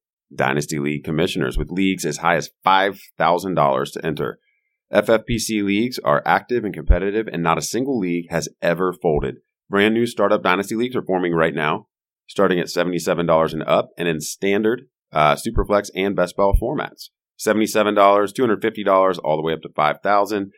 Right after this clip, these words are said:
F F P C also has plenty of other great redraft formats, including Best Ball drafts, which are filling daily. And you can't forget about the main event.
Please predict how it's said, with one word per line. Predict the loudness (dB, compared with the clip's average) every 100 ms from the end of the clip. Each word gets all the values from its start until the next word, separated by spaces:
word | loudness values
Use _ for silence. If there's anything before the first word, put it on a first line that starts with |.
| _ _ -2
F | 0
F | 0 -2
P | -6
C | -6 -2
also | 0 0 0
has | -2
plenty | -4 -2
of | 0
other | 0 -2 0
great | 0 -2
redraft | -6 -6 -6 -2 -2 -4 -8 -8
formats, | -4 -2 -2 -4 -8
including | -6 -4 -4 0
Best | 0 0 0
Ball | 0 2
drafts, | 2 0 -2 -6
which | -6
are | -6
filling | -6 -4 -4
daily. | -4 -2 -2 -6 -12 _ _ _ _ _ -4
And | -2
you | -2
can't | 0 -2 -2
forget | -2 0
about | 2 2 0 -4
the | -4
main | -4 -2 -2 -2 -6 -10
event. | -16 -10 -2 -2 -2